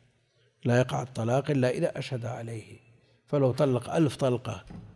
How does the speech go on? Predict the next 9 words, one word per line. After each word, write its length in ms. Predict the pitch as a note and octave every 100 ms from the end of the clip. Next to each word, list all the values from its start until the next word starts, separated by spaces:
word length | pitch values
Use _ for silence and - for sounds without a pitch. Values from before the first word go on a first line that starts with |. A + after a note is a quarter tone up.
| - -
يطلق 520 | B2+ D3+ C#3+ B2 A2+
ويراجع 640 | C3+ C#3+ C#3+ D3+ C3 A2 A#2+
ولم 300 | D3 D3 D3
يشهد 200 | C#3 C#3+
على 200 | B2 B2+
ذلك 400 | D#3 D3+ C3 -
الطلاق 360 | - B2 C3
غير 140 | C3+ A#2
صحيح. 440 | - - - -